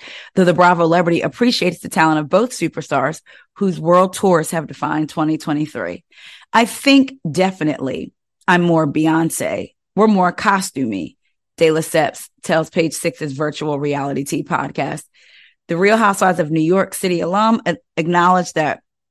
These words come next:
her crowds are more intimate, while Beyonce, forty-two, and Swift, thirty-three, have sold out stadiums across the globe.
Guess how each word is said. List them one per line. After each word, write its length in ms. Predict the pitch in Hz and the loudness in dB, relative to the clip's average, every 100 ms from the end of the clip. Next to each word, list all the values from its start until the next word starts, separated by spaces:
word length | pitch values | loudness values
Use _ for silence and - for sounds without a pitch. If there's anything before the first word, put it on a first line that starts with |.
| _ _ | _ _
her 160 | 214 | -6
crowds 340 | 208 196 185 180 | 0 2 2 0
are 40 | |
more 240 | 160 156 - | -4 -4 -2
intimate, 480 | 233 262 190 170 - | 0 0 0 -4 -4
while 160 | 160 | -6
Beyonce, 500 | 151 165 175 170 156 | -4 -4 -4 -6 -8
forty-two, 520 | 156 156 156 139 170 165 | -6 -4 -4 -4 -6 -4
and 260 | 160 151 | -2 -4
Swift, 380 | - 175 165 - | -4 0 -2 -2
thirty-three, 800 | 151 151 147 - 233 233 165 165 _ - _ - | -8 -6 -8 -8 0 2 2 0 _ -20 _ -6
have 100 | 180 | -4
sold 240 | - 170 | 2 2
out 220 | 170 165 - | 4 2 -2
stadiums 380 | 156 160 156 | -2 -2 -4
across 280 | 156 156 147 | -6 -6 -6
the 100 | - | -6
globe. 360 | 135 110 98 | -6 -6 -6